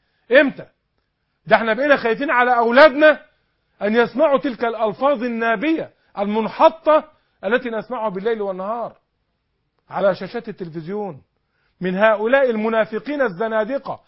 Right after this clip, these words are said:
الملاحدة باسم الصحافة والإعلام، باسم الصحافة والإعلام. وزير الإعلام برضو ماشي بنفس الطريقة. وزير الإعلام يقال له على الهواء: "أنت كذاب"، ويعديها.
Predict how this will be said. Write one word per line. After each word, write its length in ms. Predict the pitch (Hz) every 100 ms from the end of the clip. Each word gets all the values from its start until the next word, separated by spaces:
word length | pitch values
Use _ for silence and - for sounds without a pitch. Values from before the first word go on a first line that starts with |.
| _ _ -
الملاحدة 840 | 220 220 247 247 - 311 320 311 - _ _ _ _ _ _ _ -
باسم 540 | 240 320 - 262 233 _ _ _
الصحافة 640 | 190 175 196 196 226 220
والإعلام، 680 | 190 180 170 170 185 185 147 95 _ _ _ _ _ _ _ _ _
باسم 220 | 180 214 214
الصحافة 420 | 208 196 254 214
والإعلام. 520 | 214 214 220 233 147 - _ _ _ _ _ -
وزير 340 | 185 226 339
الإعلام 600 | 320 302 254 294 320 311 _
برضو 400 | 185 180 262 202
ماشي 360 | 214 254 320 262
بنفس 240 | 285 269
الطريقة. 540 | 254 262 294 302 147 - _ _ _ _ _ _ _ _ _ _
وزير 220 | 175 214
الإعلام 340 | 302 269 285 285
يقال 360 | 254 247 311
له 80 | 330
على 240 | 302 262 359
الهواء: 340 | 269 269 302
"أنت 160 | 240 247
كذاب"، 720 | 247 240 170 208 339 269 127 _ _ _ _ _ _ _ _
ويعديها. 640 | 175 165 156 143 185 -